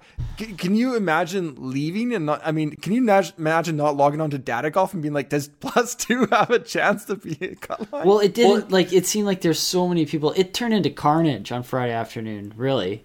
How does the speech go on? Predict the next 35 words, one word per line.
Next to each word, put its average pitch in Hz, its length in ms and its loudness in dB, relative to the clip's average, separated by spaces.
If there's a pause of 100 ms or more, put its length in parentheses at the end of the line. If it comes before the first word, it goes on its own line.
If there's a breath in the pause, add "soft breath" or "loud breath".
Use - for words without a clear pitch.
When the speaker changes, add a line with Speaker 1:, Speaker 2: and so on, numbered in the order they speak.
Speaker 2:
it - 160 -10
was 123 220 -4
what 117 140 -2
happened. 117 200 -2
Speaker 3:
But 202 100 4
it 220 60 4
was, 214 120 2
Speaker 2:
Like, - 60 -6
they 202 60 6
Speaker 3:
it 208 40 6
was 220 180 4
Speaker 2:
could - 220 -20
Speaker 3:
projected 185 680 -2
to. - 320 -6
Like, 147 200 2
it, 151 180 -6
Speaker 1:
But - 60 6
Speaker 3:
this - 100 4
is 240 60 0
Speaker 1:
the, - 80 0
Speaker 3:
the 214 80 4
one 226 100 6
of 233 80 0
the - 40 -4
Speaker 1:
you - 20 -2
Speaker 3:
things 254 80 2
Speaker 1:
look 226 100 2
Speaker 3:
I 254 40 6
Speaker 1:
at - 40 4
the 226 60 2
Speaker 3:
don't 190 80 4
Speaker 1:
weather. 202 100 4
Speaker 3:
understand. 151 380 2
Like, 123 200 0 (200)
like, 147 260 0